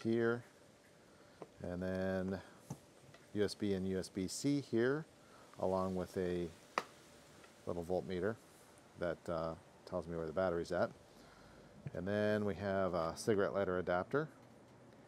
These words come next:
And then last but not least are the Anderson power, so power pole connectors. Um, my rule now when I get something that is, uh, twelve volts,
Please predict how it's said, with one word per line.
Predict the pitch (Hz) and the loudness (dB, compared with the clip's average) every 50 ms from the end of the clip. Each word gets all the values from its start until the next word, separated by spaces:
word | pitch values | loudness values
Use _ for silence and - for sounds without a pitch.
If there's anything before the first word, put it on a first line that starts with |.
| - - - - | -20 -20 -8 -4
And | 95 95 92 | -4 -2 0
then | 92 92 90 | -2 -2 0
last | 92 92 92 92 90 - - | 0 0 0 -2 -2 -4 -8
but | 87 73 | -6 -4
not | 87 90 71 78 | -4 -4 -2 0
least | 104 107 104 - - - - - - - - - - - - | 0 0 0 -2 -6 -8 -2 -2 -2 -2 -2 -10 -16 -6 -2
are | 90 90 90 90 | 0 2 2 2
the | 90 90 - 98 | 2 0 -2 -2
Anderson | 95 90 85 - - 95 85 | -2 -2 -4 -4 -6 -8 -6
power, | - 101 98 95 90 | 0 2 2 2 2
so | - - 87 76 - - - - | 0 -2 -4 -4 -6 -12 -8 2
power | 107 104 101 90 | 4 6 6 6
pole | - - 78 78 - - | 4 0 -2 -2 -2 -4
connectors. | 85 80 78 - 76 71 - - - - - - - - - - - - | -6 -6 -6 -6 -6 -8 -8 -10 -14 -16 -16 -16 -16 -16 -16 -14 -8 2
Um, | - 107 107 104 104 101 98 92 90 - - - - - - - - - - - - - - - - - 98 | 4 6 6 8 6 6 4 0 -4 -6 -12 -16 -16 -16 -16 -14 -14 -14 -14 -14 -14 -14 -14 -14 -12 -4 0
my | 107 113 117 123 123 | 4 8 10 10 10
rule | 123 120 127 127 127 127 117 | 10 12 12 12 12 12 10
now | 113 107 107 117 127 135 | 10 8 10 10 10 10
when | 131 117 104 | 10 8 8
I | 104 | 6
get | 98 104 107 98 - | 6 6 4 4 4
something | - 110 101 113 113 101 | 0 -2 0 0 2 4
that | 101 98 95 95 | 4 6 6 6
is, | 95 92 90 85 - - - - 67 | 6 4 2 0 -4 -8 -10 -8 -6
uh, | 87 82 65 - | -6 -6 -6 -4
twelve | - 110 104 95 95 | 0 2 2 6 6
volts, | 120 160 165 - - - - | 6 4 4 0 -8 -10 -10